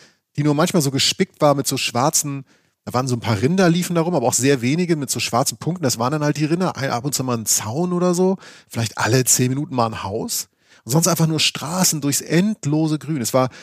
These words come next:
eine völlig entrückte, wunderschöne Welt, die sich dann nur noch veränderte, weil es dann auch noch dazu kam, dass im Frühjahr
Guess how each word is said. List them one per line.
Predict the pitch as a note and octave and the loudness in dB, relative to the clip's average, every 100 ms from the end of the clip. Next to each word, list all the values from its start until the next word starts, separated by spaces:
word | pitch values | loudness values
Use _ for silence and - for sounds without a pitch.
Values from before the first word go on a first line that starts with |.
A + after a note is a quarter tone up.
| - _ | -20 _
eine | B2+ C3 | 0 0
völlig | - F3 G#3 F3+ | 0 0 0 0
entrückte, | C#3+ A2+ E3+ - E3+ B2+ | -4 -4 -4 0 0 0
wunderschöne | D#3+ G#3 G3 - D#3 C3+ | 0 0 0 0 -2 0
Welt, | C#3 D#3+ C3+ | 2 4 2
die | C#3+ | 0
sich | C3 C3 | -2 0
dann | C#3 C3+ | 0 0
nur | E3+ | 0
noch | A#3+ - | 0 0
veränderte, | - - A2 G#2 G2+ C3+ - - - _ _ | -2 -4 -2 -4 -2 -4 -6 -14 -20 _ _
weil | B2 C3+ | 0 2
es | C3+ - | 2 2
dann | D#3+ | 2
auch | G3 E3 | 2 0
noch | D3 | 0
dazu | A#2 - A2+ | 0 -2 -4
kam, | A2 G#2 B2+ | -4 -4 -4
dass | C3+ - | -4 -4
im | - | -4
Frühjahr | G#2+ - F3+ G3 C3+ C3 | -10 -8 -2 0 0 0